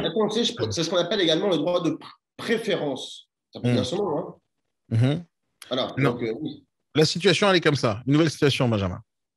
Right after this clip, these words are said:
Speaker 2: Je suis propriétaire bailleur. Je vends mon local à trois cent mille euros. D'accord ? Moi, je suis locataire.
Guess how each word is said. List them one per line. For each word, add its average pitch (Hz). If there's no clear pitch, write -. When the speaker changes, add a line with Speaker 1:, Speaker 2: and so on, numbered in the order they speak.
Speaker 2:
Je 139
suis 139
propriétaire 151
bailleur. 135
Je 113
vends 151
mon 143
local 160
à 110
trois -
cent 151
mille 143
euros. 104
D'accord ? 160
Moi, 113
je 107
suis 117
locataire. 139